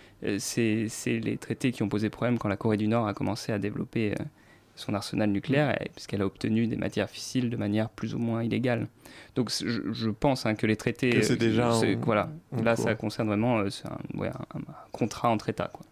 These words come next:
Speaker 2: Et en ce qui concerne, par exemple, euh, alors c'est un peu, euh, un peu, euh, tendance, entre guillemets, d'en parler en ce moment, mais, euh, des, des organisations terroristes, puisque, a priori, euh, pour, en ce qui concerne notamment le Pakistan ou des choses comme ça, c'est,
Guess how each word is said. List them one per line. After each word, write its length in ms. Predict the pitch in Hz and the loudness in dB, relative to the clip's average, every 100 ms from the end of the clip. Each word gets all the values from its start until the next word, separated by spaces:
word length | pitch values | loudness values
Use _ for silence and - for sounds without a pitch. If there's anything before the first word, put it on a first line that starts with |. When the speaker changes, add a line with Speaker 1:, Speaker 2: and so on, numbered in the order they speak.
| _ | _
Speaker 2:
Et 160 | 135 123 | 4 6
en 100 | 123 | 6
ce 80 | - | 4
qui 140 | 135 | 2
concerne, 480 | 135 123 - 135 131 | 2 2 4 4 6
par 160 | 120 113 | 6 6
exemple, 360 | 107 127 127 | 6 2 4
euh, 180 | 113 110 | 6 6
alors 260 | 101 98 107 | 4 0 -6
c'est 160 | - - | -10 -10
un 20 | 117 | -2
peu, 300 | 123 117 110 | 2 4 4
euh, 80 | - 135 - - - - | 0 -4 -14 -20 -20 -6
un 100 | 117 | -2
peu, 420 | 110 - 117 113 - | 0 2 2 4 2
euh, 500 | - - - - 143 - - - - - 127 | -2 -6 -10 -10 -10 -10 -14 -20 -20 -4 2
tendance, 320 | 123 123 120 | 4 4 4
entre 180 | 117 127 | 2 4
guillemets, 220 | 123 131 | 6 6
d'en 140 | 127 | 6
parler 180 | 127 139 | 6 6
en 60 | 143 | 6
ce 100 | 170 | 4
moment, 220 | 165 165 | 6 6
mais, 240 | 143 131 | 6 6
euh, 160 | 127 127 | 6 6
des, 360 | 123 123 110 | 4 4 4
des 200 | 113 120 | 4 4
organisations 720 | 120 120 117 117 113 110 123 120 | 4 4 4 4 4 2 0 0
terroristes, 480 | 120 117 143 175 | 2 4 2 0
puisque, 320 | - 120 - 117 - - - | 0 -4 0 -2 -4 -14 -2
a 100 | 120 | -2
priori, 640 | - 131 123 120 143 143 | 2 4 6 6 4 6
euh, 300 | 123 117 113 | 8 8 8
pour, 200 | 110 110 - - - | 4 0 -8 -6 -2
en 100 | 120 | -2
ce 80 | - | -2
qui 80 | |
concerne 320 | - 113 - 110 | -6 -4 0 0
notamment 320 | 110 113 117 | 2 2 4
le 60 | |
Pakistan 600 | 110 107 - - 139 131 | 2 -2 -2 -2 2 2
ou 160 | 127 113 | 4 4
des 100 | 110 | 2
choses 200 | 107 117 | 0 -4
comme 120 | 117 | -2
ça, 160 | 117 135 | 0 0
c'est, 200 | - | 0